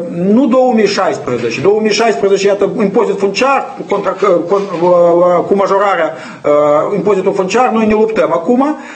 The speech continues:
dar, uh, pe noi ne va aștepta catastrofa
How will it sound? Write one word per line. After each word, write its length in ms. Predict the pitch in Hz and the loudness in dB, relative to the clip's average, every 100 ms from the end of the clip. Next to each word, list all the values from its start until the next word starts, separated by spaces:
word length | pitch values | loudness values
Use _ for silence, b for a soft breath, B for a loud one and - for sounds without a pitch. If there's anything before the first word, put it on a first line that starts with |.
| B B B - | B B B -12
dar, 460 | 175 202 185 - - | -2 0 0 -4 0
uh, 880 | 175 175 160 160 156 151 143 127 - - | 2 4 4 4 4 4 2 0 -6 -8
pe 120 | - 208 | -2 2
noi 460 | 247 285 262 - - - - - - - - - 160 180 | 2 2 0 -4 -6 -14 -20 -20 -20 -16 -12 -12 -6 0
ne 100 | 196 | 2
va 100 | 214 | 2
aștepta 600 | 208 208 208 - 208 - | 2 -2 -4 -2 -2 -2
catastrofa 760 | 170 180 165 175 160 147 247 | -6 -6 -4 0 0 0 -4